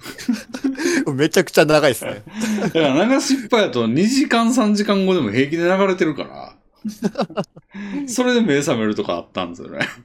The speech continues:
Speaker 2: ツーショットラジオ流して寝るときは、
Speaker 1: うん。うん。
Speaker 2: まあ、半分以上は飛ばしてから寝るようにしますね。
Speaker 1: なるほどね。
Speaker 2: そこから始めて寝てます。もう、
Speaker 1: なるほど、
Speaker 2: あの、
Speaker 1: なるほど。じゃあ、
Speaker 2: ここについてますね。
Speaker 1: しゅ-、じゃあ終盤のトーク大事やん。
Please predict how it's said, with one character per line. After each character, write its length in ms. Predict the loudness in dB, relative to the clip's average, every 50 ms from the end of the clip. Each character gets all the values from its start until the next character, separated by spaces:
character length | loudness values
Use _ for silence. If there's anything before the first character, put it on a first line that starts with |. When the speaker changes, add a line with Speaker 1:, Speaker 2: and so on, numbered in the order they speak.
| -4 -4 -2 -4 -4 -4 -4 -4 -6 -6 -6 -4 -6 -6 -6 -4 -4 -6 -6 -6 -8 _ -12 -12 -10 -10 -10 -8 -8 -6 -6
Speaker 2:
ツ 140 | -6 -4 -4
ー 120 | -2 -2
シ 80 | -2 -2
ョ 40 | 0
ッ 20 |
ト 120 | 2 4
ラ 140 | 4 4 6
ジ 120 | 6 6 4
オ 80 | 4 4
流 60 | 0 0 0 0 0
し 160 | -2 -4 -2
て 220 | -2 -2 -2 -2
寝 100 | -2 -4
る 120 | -6 -6 -6
と 100 | -8 -10
き 140 | -10 -6 -4
は、 340 | -4 -2 -2 -4 -6 -8 -12 -14
Speaker 1:
う 20 |
ん。 40 | -14
う 20 | -14
ん。 140 | -14 -16 -18 -12 -10
Speaker 2:
ま 40 | -10
あ、 20 |
半 400 | -2 2 2 2 2 2 -2 0
分 320 | 2 2 2 2 0 -2 -2
以 120 | -2 0 0
上 160 | 2 0 0
は 100 | -2 -4
飛 180 | -4 0 2
ば 100 | 2 4
し 80 | 4 2
て 100 | 0 -2
か 80 | -4 -8
ら 60 | -12
寝 120 | -12 -12
る 60 | -12
よ 60 | -12 -12
う 20 |
に 60 | -12
し 100 | -14 -16
ま 80 | -18 -18
す 80 | -18
ね。 160 | -20 -20 -20 -12 -4
Speaker 1:
な 160 | 0 0 2
る 80 | 2 2
ほ 100 | 2 2
ど 140 | 2 0
ね。 220 | 0 -2 -4 -8 -10 _ _ _ _ _ _ _
Speaker 2:
そ 140 | -12 -8 -6
こ 100 | -6 2
か 120 | 4 6 6
ら 100 | 8 8
始 220 | 6 4 4 4
め 120 | 4 6
て 140 | 6 6 6
寝 120 | 6 4 0
て 100 | -4 -4
ま 140 | -4 -4
す。 160 | -6 -6 -8 -12
も 100 | -8 -2
う、 20 | 0
Speaker 1:
な 120 | 2 2
る 60 | 2
ほ 100 | 2 0
ど、 0 |
Speaker 2:
あ 20 | 0
の、 60 | 0 -2
Speaker 1:
な 60 | -2
る 140 | -2 -2 -4
ほ 80 | -4 -2
ど。 60 | 0
じ 80 | 0 0
ゃ 40 |
あ、 20 | 0
Speaker 2:
こ 60 | 2
こ 80 | 2 2
に 60 | 2
つ 60 | 2
い 120 | 0 -2 -4
て 80 | -6 -10
ま 80 | -14
す 80 | -14 -14
ね。 60 | -16 -4
Speaker 1:
し 20 |
ゅ-、 20 | -2
じ 60 | 0
ゃ 40 | 0
あ 20 |
終 380 | 2 0 2 2 4 2 2 2
盤 240 | 2 2 2 2 0
の 100 | 0 2
ト 100 | 2 0
ー 140 | 0 0
ク 80 | -2 -2
大 260 | 0 2 2 2 0
事 100 | -2 -6
や 80 | -10 -14
ん。 100 | -18